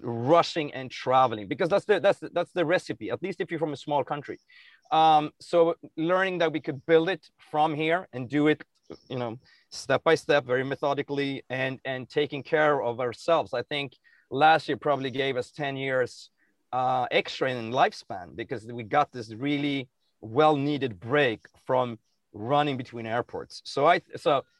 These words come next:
you know, just getting on a train last year, I went to the south of Sweden. <laughs> I felt like I was going to Mars.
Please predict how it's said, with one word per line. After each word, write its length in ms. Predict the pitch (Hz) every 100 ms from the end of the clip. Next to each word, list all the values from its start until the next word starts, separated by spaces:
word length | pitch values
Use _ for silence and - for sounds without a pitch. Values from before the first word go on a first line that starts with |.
| _
you 60 | 131
know, 100 | 135
just 160 | 147
getting 240 | 120 175 165
on 80 | 139
a 40 |
train 360 | - 190 208 139
last 340 | 120 107 -
year, 220 | 107 95 -
I 60 | 113
went 180 | 135 135
to 60 |
the 80 | 120
south 260 | - 123 127
of 100 | 113
Sweden. 400 | 147 151 127 127
<laughs> 80 | 622
I 120 | 254
felt 240 | 165 214 170
like 160 | 180
I 40 | 160
was 120 | 139
going 220 | 156 151
to 80 | 147
Mars. 500 | 131 160 123 110 -